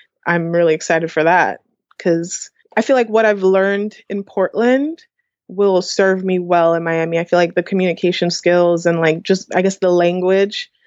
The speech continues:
that I've learned here will allow me to navigate Miami in a smarter, more delicate way that is gonna lead to a lot of success.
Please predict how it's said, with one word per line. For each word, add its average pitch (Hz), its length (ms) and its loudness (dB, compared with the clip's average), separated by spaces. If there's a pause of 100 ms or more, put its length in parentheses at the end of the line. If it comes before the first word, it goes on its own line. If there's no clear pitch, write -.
(140)
that 185 100 0
I've 180 180 0
learned 185 300 0
here 196 500 0 (320)
will 185 240 2
allow 175 260 2
me 185 180 0
to 180 100 0
navigate 170 580 0
Miami 165 640 0
in 170 460 2 (100)
a 165 480 2
smarter, 175 1040 0 (300)
more 175 240 0
delicate 165 560 0
way 254 400 0 (380)
that 175 180 2
is 175 140 0
gonna 180 240 0
lead 170 300 -2
to 170 520 0
a 165 80 2
lot 160 240 0
of 160 180 -2
success. - 720 -4